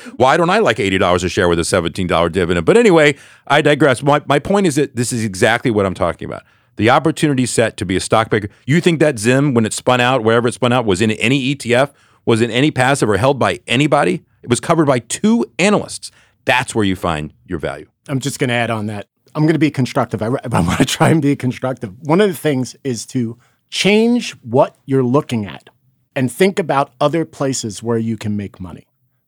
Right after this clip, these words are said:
Speaker 2: To me, that's probably the most constructive thing I could say. Porter said, "There were bull markets everywhere."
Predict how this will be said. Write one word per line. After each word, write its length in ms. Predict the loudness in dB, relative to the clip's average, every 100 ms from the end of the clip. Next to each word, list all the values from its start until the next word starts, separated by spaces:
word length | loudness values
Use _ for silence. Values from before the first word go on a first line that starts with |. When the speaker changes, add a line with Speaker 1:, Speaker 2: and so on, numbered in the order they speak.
| -2
Speaker 2:
To 100 | 4
me, 180 | 4 6
that's 240 | 4 0
probably 360 | 0 0 2 0
the 80 |
most 240 | 0 0 -2
constructive 500 | -6 -6 -8 -8 -6
thing 180 | -6 -6
I 80 |
could 140 | -8 -12
say. 220 | -12 -14 _ -8
Porter 160 | -6 -6
said, 180 | -4
"There 60 | -2
were 60 | 0
bull 180 | 2
markets 340 | 2 2 -2 -4
everywhere." 440 | -6 -6 -8 -12